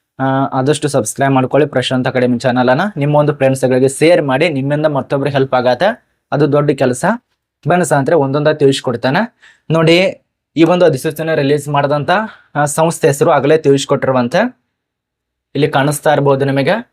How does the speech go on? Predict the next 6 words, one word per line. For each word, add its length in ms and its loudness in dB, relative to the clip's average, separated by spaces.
ಗ್ರಾಮೀಣ 460 0
ಕುಡಿಯುವ 320 2
ನೀರು 200 2
ಮತ್ತು 320 0
ನೈರ್ಮಲ್ಯ 640 2
ಇಲಾಖೆ. 540 0